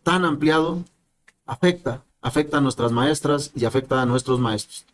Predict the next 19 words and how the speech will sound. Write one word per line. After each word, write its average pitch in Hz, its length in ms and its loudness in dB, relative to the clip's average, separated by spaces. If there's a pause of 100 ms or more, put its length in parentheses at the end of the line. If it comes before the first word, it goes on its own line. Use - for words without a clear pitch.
(1300)
Esperamos 180 840 0
y 127 160 2
esperemos 151 540 2
una 151 240 4
respuesta 143 520 0
favorable 135 460 2
por 120 180 -6
parte 131 400 0
de 110 520 2 (640)
el 117 180 0
secretario 135 520 2
de 120 100 0
Educación, 107 480 -2 (600)
que 131 80 2
es 127 120 0
una 143 280 2
persona 139 500 2
sensible. 131 680 0
Él, 139 500 2